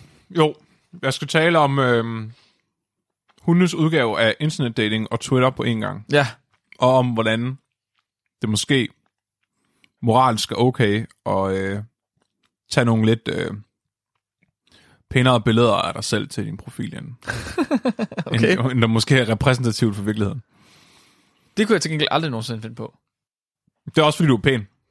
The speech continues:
Speaker 2: Nå, men til gengæld er jeg ikke særlig høj, Flemming.
Speaker 1: <laughs> Det er, vil jeg faktisk være ærlig at, at indrømme, at det har jeg aldrig tænkt over.
Speaker 2: Hva? <laughs> Undskyld, hvad?
Speaker 1: <laughs> Så
Speaker 2: Du kan ikke
Speaker 1: tænker
Speaker 2: sidde der og sige, du kan ikke sidde der og være tre meter høj, og så sige, du aldrig har tænkt over, at jeg på halvanden meter ikke er særlig høj.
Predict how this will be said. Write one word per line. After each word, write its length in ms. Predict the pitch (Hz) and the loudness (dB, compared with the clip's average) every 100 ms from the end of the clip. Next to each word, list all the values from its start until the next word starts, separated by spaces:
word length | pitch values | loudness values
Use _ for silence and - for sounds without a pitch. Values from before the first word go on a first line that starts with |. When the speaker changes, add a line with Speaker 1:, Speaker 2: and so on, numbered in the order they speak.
| - | -8
Speaker 2:
Nå, 1080 | 131 156 190 208 208 208 208 202 196 180 | -2 0 2 2 2 0 0 -2 -4 -6
men 140 | 135 120 | -6 -6
til 80 | 143 | -6
gengæld 100 | 160 | -6
er 40 | |
jeg 40 | 127 | -8
ikke 80 | |
særlig 160 | 127 120 | -10 -8
høj, 180 | 135 - | -8 -8
Flemming. 280 | - - 135 | -12 -20 -20
Speaker 1:
<laughs> 380 | _ - 139 - 147 - - - - - - _ _ _ _ - - | _ -12 -10 0 0 2 0 -2 -8 -16 -20 _ _ _ _ -10 -2
Det 140 | 135 - | 0 2
er, 100 | 175 - | 0 0
vil 100 | 156 | 0
jeg 200 | 143 143 | 0 0
faktisk 240 | 147 143 | 2 2
være 100 | 139 | 0
ærlig 240 | 139 156 147 | 0 0 0
at, 160 | - - | -2 -6
at 100 | 123 - _ _ _ - | -8 -8 _ _ _ 0
indrømme, 340 | 151 147 117 | 2 2 0
at 60 | 110 | 0
det 80 | 127 | 2
har 60 | |
jeg 40 | 117 | 2
aldrig 160 | 123 | 0
tænkt 240 | - 139 117 | -2 0 0
over. 160 | 104 - - - - _ - | -4 -6 -18 -20 -20 _ 0
Speaker 2:
Hva? 80 | 127 - - 277 - | 2 2 -2 -2 -2
<laughs> 420 | 719 - 320 - 190 | -4 0 0 2 0
Undskyld, 440 | 156 - 185 143 | 0 0 0 2
hvad? 340 | 143 196 311 | 2 4 2
Speaker 1:
<laughs> 60 | - | 2
Så 180 | - 254 | 0 2
Speaker 2:
Du 60 | 196 | 4
kan 60 | |
ikke 80 | 196 | 2
Speaker 1:
tænker 160 | 226 226 | 2 0
Speaker 2:
sidde 120 | 226 220 | 2 2
der 60 | |
og 60 | 180 | 0
sige, 200 | 185 170 | -2 -6
du 60 | |
kan 100 | 170 | -4
ikke 140 | 240 - | -6 -4
sidde 160 | 254 | -2
der 100 | 240 | 0
og 60 | 175 | 2
være 120 | 180 | 0
tre 260 | - 214 185 | 0 -2 0
meter 160 | 139 | 0
høj, 220 | 131 226 - | 0 0 0
og 80 | 143 | -2
så 100 | 151 | -2
sige, 200 | - 165 | -2 -2
du 100 | 151 | 0
aldrig 160 | 160 156 | 0 -4
har 40 | |
tænkt 240 | - 170 | -4 -2
over, 100 | 123 | -2
at 80 | 113 | 0
jeg 240 | 120 127 156 | 0 0 -2
på 60 | |
halvanden 300 | 139 127 139 | -2 -2 -2
meter 200 | 143 107 | -4 -4
ikke 120 | 123 120 | -4 -4
er 20 | |
særlig 200 | 123 120 | -4 -4
høj. 180 | 117 | -6